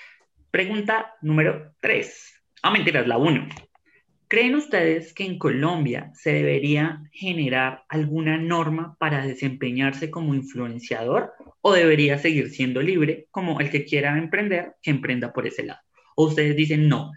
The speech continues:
deberían ya empezar", porque ya hoy en día como que todo el mundo puede serlo después de mil seguidores?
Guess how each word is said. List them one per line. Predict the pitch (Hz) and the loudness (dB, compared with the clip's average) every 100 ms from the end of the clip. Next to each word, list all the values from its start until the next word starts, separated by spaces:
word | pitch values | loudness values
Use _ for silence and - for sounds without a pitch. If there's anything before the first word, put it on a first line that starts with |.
| _ | _
deberían | - 139 139 147 | 0 2 2 2
ya | 147 165 | 2 2
empezar", | 165 170 185 190 156 139 - - - | 0 -4 -2 -2 0 -2 -6 -14 -8
porque | - 120 | -6 -4
ya | 131 | 0
hoy | 131 143 | 0 0
en | 160 | 0
día | 156 147 - _ | 0 0 -6 _
como | 156 151 | -6 -6
que | 117 107 _ - | -8 -16 _ 0
todo | 135 139 | 2 4
el | |
mundo | 156 151 143 | 4 2 2
puede | 156 147 | 0 0
serlo | 151 127 123 | 0 0 -2
después | 135 - 113 | -4 -6 -8
de | 120 | -6
mil | 131 135 | -6 -6
seguidores? | 139 170 156 147 151 | -2 -2 -2 -4 -8